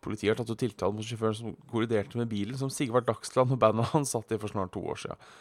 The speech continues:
Mannen kjørte uaktsomt. Eh, ja. Det er jo, eh, selvfølgelig, hvis han har kjørt uaktsomt, så er det jo bra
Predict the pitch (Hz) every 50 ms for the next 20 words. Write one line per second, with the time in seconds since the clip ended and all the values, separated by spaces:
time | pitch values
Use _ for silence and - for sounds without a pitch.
0 | - - - _ - 50 - 95 92 98 95 - 107 85 - - 82 76 71 -
1 | - - 69 - - - - - - - _ _ _ _ _ _ _ _ _ _
2 | _ _ _ _ _ _ _ _ _ _ _ _ _ _ _ _ _ _ _ _
3 | _ _ _ _ _ _ _ _ _ _ - - _ - - 92 95 92 92 90
4 | 90 87 87 85 85 85 76 60 - - - 50 50 - - - - - - -
5 | - - - - - - 57 - 98 113 113 117 135 - - - _ _ _ _
6 | - - _ _ _ _ _ _ _ _ _ _ _ - - - - - _ _
7 | _ _ _ _ _ _ _ _ _ _ _ _ _ _ - 135 127 - - 95
8 | 95 95 98 104 107 104 104 104 104 104 101 104 101 98 98 95 95 92 - -
9 | - - _ _ _ _ _ _ _ _ _ _ _ _ _ _ _ _ _ _
10 | _ _ _ _ _ _ _ _ _ _ _ _ _ _ _ _ _ _ _ _
11 | _ - 104 98 104 101 101 107 101 107 98 101 101 - 101 95 - 87 87 -
12 | - 90 76 - - 113 107 107 98 95 95